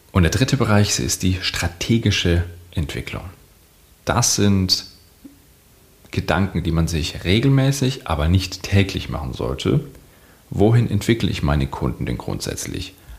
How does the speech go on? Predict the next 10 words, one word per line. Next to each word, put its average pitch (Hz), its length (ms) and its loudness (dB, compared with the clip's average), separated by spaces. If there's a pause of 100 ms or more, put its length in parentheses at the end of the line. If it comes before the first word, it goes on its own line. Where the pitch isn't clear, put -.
(100)
Habe 98 240 2
ich 98 80 4
denn 92 120 2
für 92 120 0
meine 76 220 4
großen 107 460 2
Kunden - 420 0
auch - 200 -6
schon - 180 -4
Accountpläne? 120 720 -2